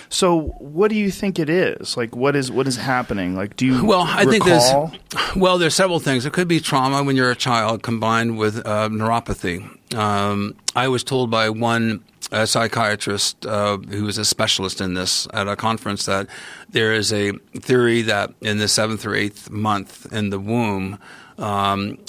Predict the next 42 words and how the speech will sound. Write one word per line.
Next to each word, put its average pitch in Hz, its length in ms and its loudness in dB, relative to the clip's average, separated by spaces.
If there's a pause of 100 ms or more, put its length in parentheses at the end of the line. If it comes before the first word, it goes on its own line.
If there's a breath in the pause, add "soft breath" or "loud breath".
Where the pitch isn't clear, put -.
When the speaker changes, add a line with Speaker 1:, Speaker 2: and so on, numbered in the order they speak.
Speaker 2:
you, 113 520 0
your 104 200 -2
neurons, 104 800 -2
uh, 101 180 -2
failed 101 480 0
to 101 100 -4
make 98 200 -4
all 98 80 -8
the 92 80 -8
connections 92 520 -8
that - 80 -12
it - 80 -12
needed 98 320 -12
to. - 200 -12 (400 loud breath)
So 226 140 4
that 208 180 2
makes 196 220 0
sense 190 200 0
to 165 100 -4
me, 147 140 2
'cause 131 100 0
that's 123 120 0
why 139 140 2
I 135 40 4
would 127 100 0
Speaker 1:
Mm. 135 200 -2
Speaker 2:
reroute 131 260 0
with 113 180 -6
preposition, 120 640 -2
prepositional 113 560 -4
or 104 80 -2
adverbial 101 480 -6
phrases 110 460 -2
to 110 140 -12
try 101 200 0
to 98 100 -2 (380 loud breath)
jump 131 320 0
around 110 460 0
the, 104 240 0
the 107 200 2
little 104 380 -2
habitual 104 720 -4